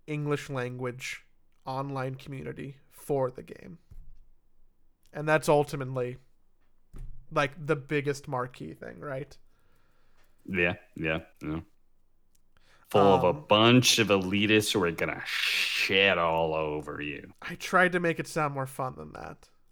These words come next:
Speaker 1: Maybe it's false
Speaker 2: Are
Speaker 1: advertising.
Speaker 2: you into scat? <laughs> Is that how you did it?
Speaker 1: <laughs> Do you like bondage? Well, I got a website for you, 'cause you're gonna get tied up and gagged.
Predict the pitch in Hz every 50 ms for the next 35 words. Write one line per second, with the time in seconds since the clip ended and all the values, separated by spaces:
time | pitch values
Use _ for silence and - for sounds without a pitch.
0 | _ _ _ - - 156 - - - _ _ _ _ _ _ _ _ _ _ _
1 | _ _ _ _ _ _ _ _ _ _ _ _ - 170 170 170 180 175 185 170
2 | 170 - - 170 147 139 139 131 151 131 - 175 165 156 - - 185 190 202 196
3 | 196 190 208 214 208 - - - - - - 127 127 147 185 214 247 247 - -
4 | - 698 - - 156 147 139 - - 104 113 120 165 175 180 175 175 175 170 180
5 | 196 214 233 208 208 214 226 220 240 247 220 247 240 240 233 - - - - -
6 | - - - 285 247 - - 294 440 539 554 453 480 480 269 254 240 - - -
7 | - _ _ - 151 139 147 156 143 143 156 156 151 156 156 156 156 143 - -
8 | - - _ _ _ - 160 147 139 214 208 196 143 - - - 208 233 254 262
9 | 208 214 196 180 160 151 151 165 170 180 185 - 196 185 170 170 165 - 185 180
10 | 180 190 226 220 185 170 160 - - - - - _ - - - 160 - - -
11 | - 254 262 208 220 214 196 175 170 160 160 - - - 180 190 208 202 208 220
12 | 208 233 220 208 254 277 285 262 220 208 - 185 -